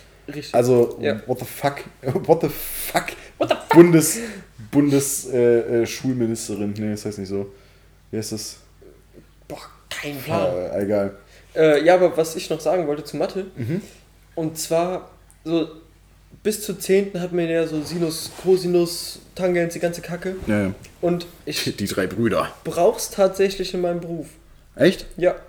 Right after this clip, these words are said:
Speaker 1: wir rechnen über Tangens die Dachneigung aus.
Speaker 2: Ja, gut, okay. Ja, gut. Ja, klar, macht Sinn, aber das sind ja auch alles Sachen, die du in
Speaker 1: Das
Speaker 2: der
Speaker 1: ist so
Speaker 2: Berufsschule machst.
Speaker 1: Grundlagen, ja, klar, machst du auch in der Berufsschule.
Speaker 2: Ja, so,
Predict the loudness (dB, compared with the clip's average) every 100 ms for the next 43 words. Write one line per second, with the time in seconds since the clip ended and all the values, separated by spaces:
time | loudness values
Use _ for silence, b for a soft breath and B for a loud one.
0 | -20 -20 -8 -2 -2 -2 -6 0 0 0
1 | -6 -4 -4 -6 -12 -6 -4 0 -2 0
2 | -2 -2 -4 -4 4 6 6 2 0 2
3 | 6 8 8 2 4 4 6 2 2 4
4 | 4 6 6 4 4 2 4 4 4 2
5 | 0 4 2 4 2 8 8 8 6 6
6 | 4 4 2 0 4 4 6 4 6 4
7 | -2 -12 -14 _ -6 -2 -2 0 0 0
8 | -2 -6 -8 -8 -6 -8 -8 -8 2 4
9 | 6 4 4